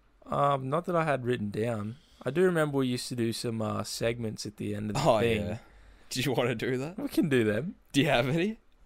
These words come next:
Speaker 2: What was the
Speaker 1: Um,
Speaker 2: first one? It was always
Speaker 1: well,
Speaker 2: beef, I think.
Speaker 1: yeah, we do beef, legend, and quote.
Speaker 2: Oh, yeah. Okay. Do you have a beef?
Speaker 1: Do I have a beef? I've probably got a beef. Let me think about it for five seconds,
Speaker 2: <laughs>
Speaker 1: and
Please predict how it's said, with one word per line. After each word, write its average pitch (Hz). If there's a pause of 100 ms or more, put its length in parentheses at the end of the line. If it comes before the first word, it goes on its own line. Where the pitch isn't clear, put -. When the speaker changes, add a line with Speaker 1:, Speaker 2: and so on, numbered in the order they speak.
(160)
Speaker 2:
What 123
was 135
the 131
Speaker 1:
Um, 131
Speaker 2:
first 117
one? 82
It 82
was 107
always 147
Speaker 1:
well, 147
Speaker 2:
beef, 117
I 95
think. 117 (120)
Speaker 1:
yeah, 131
we 127
do 131
beef, 143
legend, 127
and 104
quote. 107 (140)
Speaker 2:
Oh, 95
yeah. 85 (300)
Okay. 92 (320)
Do -
you 113
have 127
a 98
beef? 117 (220)
Speaker 1:
Do 131
I 151
have 185
a 185
beef? 107 (120)
I've 190
probably 226
got 156
a 127
beef. 90
Let 165
me 165
think 127
about 110
it -
for 107
five 110
seconds, -
Speaker 2:
<laughs> -
Speaker 1:
and 196